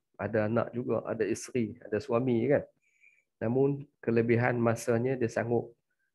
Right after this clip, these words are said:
luangkan untuk kita semua. Jadi apa kepentingannya, melainkan kalau kerana Allah Subhanahu Wa Taala, dia akan dapatlah, ah, kebaikan daripada itu.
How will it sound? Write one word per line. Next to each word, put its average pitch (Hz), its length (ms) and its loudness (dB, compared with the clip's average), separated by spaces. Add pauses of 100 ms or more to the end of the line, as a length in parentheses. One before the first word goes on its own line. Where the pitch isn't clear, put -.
(320)
luangkan 107 640 0
untuk - 240 -6
kita 107 240 -6
semua. 95 400 -8 (160)
Jadi 117 480 -2
apa - 480 -4 (160)
kepentingannya, 107 720 -4
melainkan 104 560 -4 (960)
kalau 104 160 -4
kerana 104 320 -4
Allah 104 160 -6
Subhanahu 98 400 -8
Wa - 80 -16
Taala, 107 260 0 (800)
dia 95 160 -6
akan 92 140 -4 (100)
dapatlah, - 400 -4 (240)
ah, 85 240 -12
kebaikan 95 720 -6
daripada 90 480 -8
itu. - 320 -10